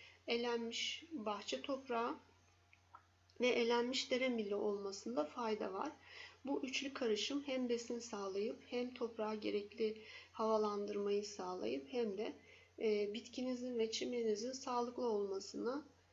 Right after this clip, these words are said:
sağlayan türler olduğu için genelde üçünün karışımı kullanılır.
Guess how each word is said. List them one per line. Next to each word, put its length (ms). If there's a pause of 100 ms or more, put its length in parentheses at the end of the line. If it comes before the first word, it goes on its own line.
(120)
sağlayan 720 (380)
türler 360
olduğu 340
için 300
genelde 500
üçünün 300
karışımı 480
kullanılır. 760